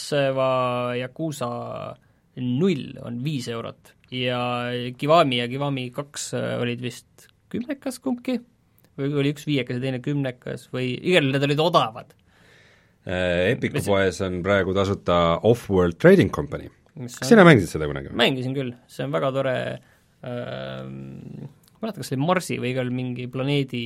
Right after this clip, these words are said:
Speaker 1: äh, äh, koloniseerimise mäng, kus sa teed seda kurja korporatsioonina, nii et, äh, sa ei, seal ei ole mingit võitlust, aga see on nagu Setters põhimõtteliselt, äh,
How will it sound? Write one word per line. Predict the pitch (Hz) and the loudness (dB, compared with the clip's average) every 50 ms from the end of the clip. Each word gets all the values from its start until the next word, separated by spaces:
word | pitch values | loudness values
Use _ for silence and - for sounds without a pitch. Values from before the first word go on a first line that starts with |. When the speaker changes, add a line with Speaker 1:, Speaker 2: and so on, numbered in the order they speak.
| 117 117 113 | -8 -8 -8
Speaker 1:
äh, | 117 117 120 120 120 117 - _ _ - - - - - - - _ _ _ | -8 -8 -6 -6 -8 -8 -10 _ _ -20 -20 -20 -20 -20 -20 -20 _ _ _
äh, | - 139 123 120 | -8 -6 -6 -4
koloniseerimise | 123 139 139 135 127 127 123 165 160 139 131 123 120 120 123 120 120 123 120 - - 123 123 120 123 | -2 0 0 0 0 0 0 2 2 4 2 2 0 -2 -2 -2 -4 -4 -6 -6 -6 -4 -4 -4 -2
mäng, | 160 208 226 208 170 139 127 123 - _ _ _ | 0 0 0 0 0 -2 -4 -6 -12 _ _ _
kus | - 143 131 127 127 123 - - - | -6 -6 -4 -4 -4 -6 -8 -8 -4
sa | 135 123 123 | -4 -2 -2
teed | 135 147 147 135 127 - | 0 0 0 -2 -4 -4
seda | - 131 127 123 127 123 123 123 123 123 123 120 123 127 | -6 -6 -4 -2 -4 -2 -2 -2 -2 -2 -4 -4 -6 -8
kurja | - - 160 147 135 123 120 | -4 -2 0 0 0 -2 -2
korporatsioonina, | 120 131 123 123 - 127 127 120 120 - - 147 156 147 139 123 120 120 120 120 120 120 120 117 120 - _ _ _ _ _ _ | -4 -4 -6 -6 -6 -4 -4 -4 -6 -6 -4 -2 -2 0 -2 -2 -2 -4 -4 -6 -6 -6 -8 -8 -10 -12 _ _ _ _ _ _
nii | 151 135 131 127 127 123 | -6 -4 -2 -2 -2 -2
et, | 123 120 123 _ _ _ - | -2 -2 -4 _ _ _ -6
äh, | 123 120 120 120 | -4 -4 -4 -6
sa | 117 123 120 120 120 120 | -6 -6 -6 -6 -6 -6
ei, | 120 120 120 120 123 123 | -6 -6 -6 -8 -8 -4
seal | 123 147 156 160 | -4 -2 -2 0
ei | |
ole | 170 | 0
mingit | 165 143 139 139 | -2 -2 -2 -2
võitlust, | 226 254 240 240 - 151 143 - - - - _ _ _ _ _ _ _ _ - | 0 -2 -2 -2 -4 -8 -8 -8 -10 -18 -20 _ _ _ _ _ _ _ _ -6
aga | 131 131 127 | -6 -4 -2
see | 123 151 | -2 0
on | 147 147 | 0 0
nagu | 143 139 139 135 | 0 -2 -2 -2
Setters | 123 175 185 185 _ 143 131 123 120 120 - - | -4 -4 -6 -4 _ -4 -2 -2 -4 -6 -8 -10
põhimõtteliselt, | - - 127 123 123 123 120 120 - 127 123 123 - _ _ 123 | -8 -6 -4 -4 -4 -4 -6 -6 -8 -10 -10 -10 -16 _ _ -8
äh, | 120 120 120 120 120 | -6 -4 -4 -4 -6